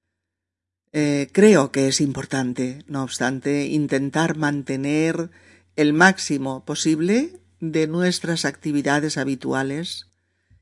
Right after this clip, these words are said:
y por ello vamos a reemprender de nuevo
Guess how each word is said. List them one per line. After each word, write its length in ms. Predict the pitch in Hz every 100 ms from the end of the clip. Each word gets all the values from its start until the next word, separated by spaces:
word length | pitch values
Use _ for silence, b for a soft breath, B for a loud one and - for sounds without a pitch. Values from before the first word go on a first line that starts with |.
| _
y 140 | 190
por 160 | 185 180
ello 380 | 208 151 139 - _ _ _ _ -
vamos 340 | 156 147 156
a 60 | 135
reemprender 760 | 123 117 113 120 110 127 131 120
de 120 | 123
nuevo 580 | 139 190 302 330 349